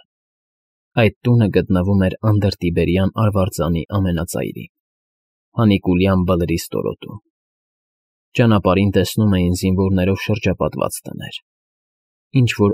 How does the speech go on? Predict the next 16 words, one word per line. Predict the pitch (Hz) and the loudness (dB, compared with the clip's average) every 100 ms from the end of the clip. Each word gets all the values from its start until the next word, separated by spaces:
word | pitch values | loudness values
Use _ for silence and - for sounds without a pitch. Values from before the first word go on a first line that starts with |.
| - | 0
անհայտ | 107 98 95 92 92 | 0 0 0 0 0
մարդիկ | 85 - 98 95 | -2 -2 -4 -4
ցուցմունքներ | - - 95 95 120 117 | -8 -4 -4 0 0 0
էին | - - | -2 -4
տալիս | - - - - | -6 -4 -6 -4
պրետորյաններին։ | - - - - - - - - _ _ _ _ _ _ _ _ _ - | -4 -4 -6 -8 -8 -14 -18 -20 _ _ _ _ _ _ _ _ _ 0
Արվարձանը | 117 98 95 - 104 101 | 2 4 2 2 4 4
տակնուվրա | - 92 - 98 98 104 | 2 0 0 0 2 0
էր | 69 - | -2 -4
եղել, | 65 - - - _ _ _ _ _ | -8 -10 -14 -18 _ _ _ _ _
իսկ | - 113 - | -6 -6 -2
տեղ-տեղ | 127 120 - 85 | 0 0 -2 -4
հավաքվել | - 69 69 - 87 78 | -2 -2 -4 -2 -2 -2
էին | 78 - | -2 -4
հետաքրքիր | 95 - - - - - | -4 -4 -6 -12 -12 -12
խմբեր։ | - - - - | -12 -14 -14 -16